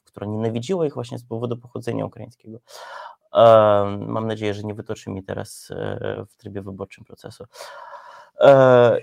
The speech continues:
ja mam jakby, e, mamy już niedużo czasu, właśnie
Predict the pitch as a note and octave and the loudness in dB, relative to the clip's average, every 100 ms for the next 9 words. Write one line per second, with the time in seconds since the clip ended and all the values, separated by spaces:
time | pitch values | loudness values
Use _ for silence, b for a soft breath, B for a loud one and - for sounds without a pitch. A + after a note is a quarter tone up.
0 | - A#2+ D#3+ A3+ G#3+ E3 C#3+ D#2 A1+ G1+ | -6 0 4 4 2 0 -6 -10 -16 -20
1 | _ A#2 B2+ A#2+ C3 B2 A#2+ - - A#2 | _ -6 -6 -2 4 4 4 0 -2 0
2 | A2 A2 _ _ B2 C#3 C#3+ C3 C3+ C#3 | 0 -4 _ _ 0 0 0 -4 -8 -12
3 | C3 C3 - G3 A3+ - D3+ B2+ B2+ - | -12 -14 0 0 0 -4 -6 -6 -10 -12
4 | C#3 C3 | -10 -8